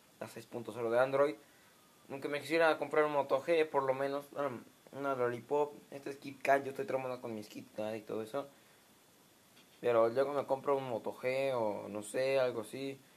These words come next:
Un OnePlus two o unos teléfonos de esos que salen en todos los canales, un Samsung, eh.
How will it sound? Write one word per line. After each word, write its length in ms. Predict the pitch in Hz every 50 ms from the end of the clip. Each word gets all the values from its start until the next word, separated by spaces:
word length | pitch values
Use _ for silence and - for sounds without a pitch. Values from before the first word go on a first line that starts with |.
| - _ _ _ - -
Un 380 | 123 127 123 117 113 110 110
OnePlus 480 | 117 117 107 - - 131 127 120 123 -
two 320 | - 139 139 139 139 135
o 460 | 131 123 110 - - 53 - - - - - - - - - - - 135
unos 160 | 135 139 135
teléfonos 560 | - - 131 117 117 120 120 - 123 120 110 107
de 60 | 110
esos 160 | 120 120 113
que 260 | - - 117 104 - - - - - - - -
salen 240 | - - - 113 120
en 100 | 123 120
todos 180 | 117 127 123 113
los 120 | 107 104
canales, 640 | - - 110 110 120 139 147 147 139 139 135 131 -
un 200 | 127 127 123 120
Samsung, 720 | - 135 131 131 135 135 135 - 135 135 135 135 135 131 123
eh. 260 | 127 113 107 101 98